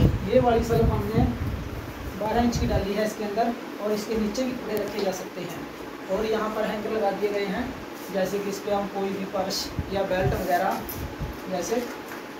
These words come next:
टांग सकते हैं। तो दोस्तों, इसके ऊपर निचली साइड में ही देखिए, चाहे ऊपर देखिए, ये हमने इस पर सोकर लगाए हैं ऐसे ही। ये देखिए, ऊपर वाले पार्टीशन में से सोकर लगाए गए हैं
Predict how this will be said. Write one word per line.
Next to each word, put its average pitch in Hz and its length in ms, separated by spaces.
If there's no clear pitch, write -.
टांग 214 160
सकते 175 280
हैं। 160 140
तो 202 100
दोस्तों, 240 360
इसके - 200
ऊपर 247 340
निचली 233 280
साइड 220 260
में 226 120
ही 214 120
देखिए, 214 400
चाहे 233 260
ऊपर 240 220
देखिए, 214 400
ये - 520
हमने 220 240
इस - 100
पर 220 120
सोकर 220 280
लगाए 196 260
हैं 226 160
ऐसे 190 240
ही। 254 80
ये - 880
देखिए, 208 320
ऊपर 262 400
वाले 202 220
पार्टीशन 202 360
में 202 120
से 196 100
सोकर - 280
लगाए 190 240
गए 190 120
हैं 247 160